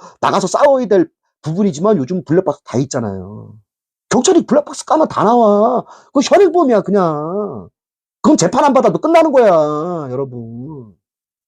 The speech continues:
그 면허값만 날라가? 합의 봐야 될 거 아니야. 합의 안 보면 또 어떻게 돼?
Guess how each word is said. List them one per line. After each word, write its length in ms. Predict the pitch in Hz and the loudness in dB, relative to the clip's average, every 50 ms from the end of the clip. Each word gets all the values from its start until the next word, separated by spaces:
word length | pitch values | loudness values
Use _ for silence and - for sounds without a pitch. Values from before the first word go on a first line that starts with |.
| _ _ _ _ _ _ - | _ _ _ _ _ _ 0
그 80 | 196 | 2
면허값만 460 | 147 185 240 262 254 247 233 214 202 196 | 4 4 4 4 4 4 2 4 2 2
날라가? 480 | 190 180 185 196 220 294 311 294 - - _ _ _ _ _ _ _ _ _ _ _ _ _ _ _ _ _ _ _ _ _ _ _ | 2 2 2 2 4 2 2 2 0 -6 _ _ _ _ _ _ _ _ _ _ _ _ _ _ _ _ _ _ _ _ _ _ _
합의 180 | - 349 359 339 | 0 2 2 4
봐야 180 | 320 294 269 220 | 4 4 4 4
될 140 | 208 196 | 2 0
거 120 | 190 - 151 | 0 -2 -6
아니야. 240 | 127 107 90 76 - _ _ _ _ _ _ _ _ _ _ _ _ _ _ _ _ _ _ _ _ _ _ _ _ _ _ _ - | -6 -6 -10 -16 -20 _ _ _ _ _ _ _ _ _ _ _ _ _ _ _ _ _ _ _ _ _ _ _ _ _ _ _ -2
합의 200 | - 359 349 320 | 2 4 4 4
안 60 | 302 | 4
보면 180 | 302 262 247 | 2 -2 -2
또 80 | 214 277 | 0 0
어떻게 300 | 170 156 - 165 170 147 | 0 0 -2 -4 -6 -6
돼? 180 | - 113 85 - | -6 -8 -12 -16